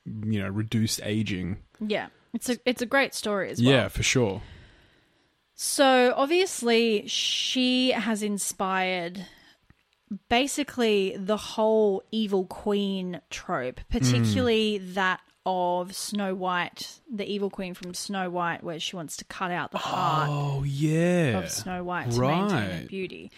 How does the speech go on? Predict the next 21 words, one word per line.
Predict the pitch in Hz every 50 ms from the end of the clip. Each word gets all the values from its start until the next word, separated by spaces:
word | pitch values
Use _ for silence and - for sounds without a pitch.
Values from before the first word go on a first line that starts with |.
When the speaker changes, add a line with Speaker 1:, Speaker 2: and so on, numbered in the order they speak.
| - -
Speaker 1:
Interesting. | 131 151 - - 165 - 226 226
Speaker 2:
So | 220
sort | 208 - 277 262 269
of | 254 233 214 202 - _ _ -
that | - 214 190 190 220 208 190 -
whole, | 196 - 202 226 226 220 220 214 214 208 208 202 196 196 190 185 - _ _ _ _ _ _ _ _ _ -
the | 220 190 180 208 190 - _ _ _ _ _ _ _ _ _ -
aging | 220 220 214 214 220 196 - 202 196 190 190 185 190 190 185
queen | - - 208 202 196 185 185 180 180 180 180 180
desperate | - 190 185 - - - - 185 - - -
to | - - 220 196
retain | 180 185 175 - - - 196 185 185 180 180 -
her | 117 - - 208
Speaker 1:
Yeah. | 180 -
Speaker 2:
power | - 185 185 180
and | 180 180 185
beauty | 190 185 185 180 175 170
is | 175 190
basically | - - - 214 214 208 - - 208 - - 202 190 185
inspired | 185 190 - - - - 196 185 185 185 175 170 175 170 -
by | 180 165 151 139 135 151